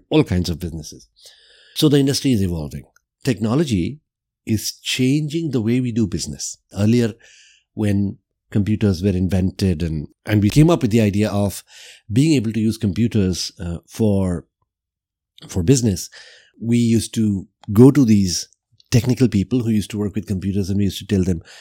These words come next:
"I would like the computer to do accounts for me." So what we were really doing was we were digitizing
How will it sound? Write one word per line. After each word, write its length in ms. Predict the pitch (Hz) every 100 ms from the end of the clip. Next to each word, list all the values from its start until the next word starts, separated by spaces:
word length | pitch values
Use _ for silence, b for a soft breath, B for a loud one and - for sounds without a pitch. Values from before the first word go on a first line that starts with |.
| B B B
"I 100 | -
would 200 | 101 101
like 240 | 104 117 95
the 60 |
computer 360 | 92 92 113 110
to 140 | 98
do 120 | 85 95
accounts 380 | - 90 95
for 140 | - 76
me." 260 | 67 - _ _ _ _ -
So 140 | 107
what 240 | 98 104
we 60 | 110
were 220 | 98 90
really 300 | 98 139 123
doing 300 | 95 101 107
was 340 | 101 95 - 92
we 160 | 98
were 200 | 98 95
digitizing 1200 | 82 80 98 98 104 117 104 98 82 85 85